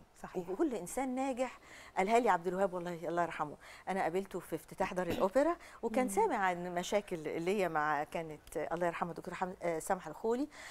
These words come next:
Speaker 2: ولكن أنا في الآخر خالص عيطت جنب سريرها وهي بتتوفى. آه، آه، يعني بيبقى في صراع،
Speaker 1: مم.
Speaker 2: وده صراع
Speaker 1: ده كانت
Speaker 2: مع،
Speaker 1: منافسة، صراع
Speaker 2: آه، لا،
Speaker 1: تنافسي
Speaker 2: كان
Speaker 1: ولا
Speaker 2: في
Speaker 1: كان؟
Speaker 2: صراع، كان في صراع. ال-،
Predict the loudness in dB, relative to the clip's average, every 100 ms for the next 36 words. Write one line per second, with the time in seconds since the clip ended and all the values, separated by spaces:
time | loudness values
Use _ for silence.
0 | -8 2 4 4 2 0 0 0 -2 0
1 | 2 2 2 2 4 6 6 6 2 0
2 | 0 0 -2 0 4 4 4 2 0 0
3 | 0 0 -4 -6 -6 -6 -6 -10 -14 -20
4 | -20 -20 -8 0 4 6 8 8 10 10
5 | 8 6 0 0 0 0 -2 -2 -4 0
6 | -2 -2 -4 2 2 2 0 0 0 -6
7 | -16 -12 -8 -2 2 6 6 4 0 4
8 | 4 4 2 -2 -4 -2 -2 6 8 8
9 | 6 8 12 12 12 12 10 10 10 8
10 | 6 4 4 0 2 6 6 6 2 -16
11 | 0 4 4 4 4 4 2 0 -12 -2
12 | 0 2 2